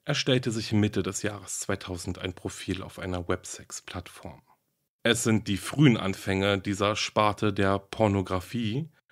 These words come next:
Für ihren Profilnamen wählt sie den Namen Red Hot Sherry und als diese beginnt sie nun vor laufender Webcam sexuelle Handlungen zu haben. Im Jahr zweitausendsieben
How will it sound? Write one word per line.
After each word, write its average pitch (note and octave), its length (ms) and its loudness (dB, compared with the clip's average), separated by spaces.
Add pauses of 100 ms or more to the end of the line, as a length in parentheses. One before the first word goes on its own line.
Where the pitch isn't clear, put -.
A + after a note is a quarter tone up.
Für B2 260 4
ihren A#2+ 540 2
Profilnamen B2 880 2
wählt G#2 220 2
sie G#2+ 200 0
den F#2+ 400 0
Namen F2+ 440 4
Red F#2+ 320 0
Hot G2+ 160 -6
Sherry G2+ 680 -2 (200)
und A#2 180 0
als A#2 520 -2
diese A2 420 0
beginnt G2+ 760 -2 (140)
sie G#2 180 0
nun F#2+ 320 2
vor - 220 0
laufender G2+ 500 -2
Webcam G2+ 460 -10
sexuelle F#2+ 720 -6
Handlungen F2+ 440 -2
zu - 220 -12
haben. F#2+ 420 -16 (520)
Im E3 180 8
Jahr C#3+ 240 6
zweitausendsieben A2+ 1080 -2